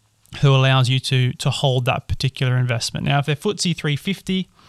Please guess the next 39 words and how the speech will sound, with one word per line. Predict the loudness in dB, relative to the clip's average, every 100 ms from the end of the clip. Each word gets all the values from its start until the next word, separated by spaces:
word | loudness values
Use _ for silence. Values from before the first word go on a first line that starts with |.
| -20 -20 -2
um, | 0 2
companies, | 2 0 0 2 2 0 -2
as | -4 -2 -4 -8 -6
Nick | -6 -4
said, | -4 -4 -6 -14 -14
uh, | -10 -10 -10 -14 -16 -18 -12
most | -4 -2 -2 -2
of | -4 -6
the | -6
ones | -4 -4 -4
that | -6 -4
his | -4
mum | -2 0
holds | -2 -2 -4
are, | 2 4 4 0 -10 -10 0
then | 2
that | 4
shouldn't | 2 0
be |
a | 2
problem. | 2 4 4
You | 4
know, | 4
most | 2 0
of | -2
the | -4
big | -4
platforms | -6 -4 -2 0 0 -2 -6 -16 -12
that | -4
I've | -2
already | 2 2
mentioned | 2 2 0 2 2 2
will, | 2 2 0 -4
will | 0
be | 2
able | 0
to | 0
do | 0 2
that. | 0 -2